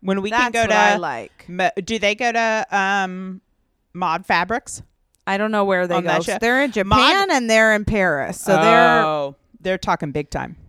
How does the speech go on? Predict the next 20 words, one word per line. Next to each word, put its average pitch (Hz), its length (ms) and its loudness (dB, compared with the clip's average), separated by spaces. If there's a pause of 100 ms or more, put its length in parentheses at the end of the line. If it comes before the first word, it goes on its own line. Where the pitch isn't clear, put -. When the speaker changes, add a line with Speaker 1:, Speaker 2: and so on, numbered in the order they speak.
(140)
Speaker 2:
it's - 200 -6
big 233 260 -2
time 185 220 -6
fabric. - 640 -10 (320)
Speaker 1:
Well, 226 160 6
they 240 220 2
had 302 240 0
to 359 80 -10
do, 262 200 -4
this 269 300 -6
is 320 140 -12
like 190 280 -6
the 170 220 -4
spin-off 151 840 -4
that 156 180 -2
Heidi 151 260 2
Klum 151 260 -6
and 131 120 -10
Tim 131 180 -6
Gunn 110 320 -10